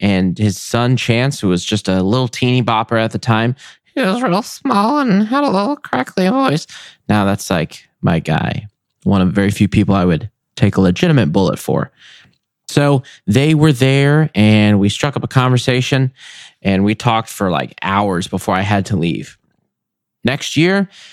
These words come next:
air show comes back around. Sure enough, they're there again, showing off their birds. They've got, like, their company logos out. I think they were Tenacious Avian Predators back then. Talked again. Then the year after that were the government shutdowns.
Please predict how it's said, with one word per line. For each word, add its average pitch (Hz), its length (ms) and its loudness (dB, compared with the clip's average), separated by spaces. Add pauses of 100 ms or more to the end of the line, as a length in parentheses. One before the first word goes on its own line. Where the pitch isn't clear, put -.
(140)
air 131 160 0
show 131 200 0
comes 139 280 0
back 131 260 -2
around. 143 380 0
Sure 175 120 0
enough, 202 220 0
they're 196 100 0
there 220 220 0
again, 180 260 0
showing 139 320 0
off 139 200 0
their 117 80 -2
birds. 135 520 0 (420)
They've 101 140 0
got, 98 220 -2
like, 95 200 -4
their 95 120 -2
company 120 500 0
logos 113 600 0
out. 113 380 -2
I - 340 -20
think 160 160 0
they 110 80 -2
were 98 80 -2
Tenacious 101 500 -2
Avian 98 320 -2
Predators 95 420 -2
back - 280 -6
then. 95 340 -2 (640)
Talked 107 340 -2
again. 165 680 2 (180)
Then 101 180 2
the 101 80 2
year 127 280 0
after 123 360 -4
that 131 480 -2 (840)
were 113 360 0
the 101 260 0
government 127 460 -2
shutdowns. 104 800 -4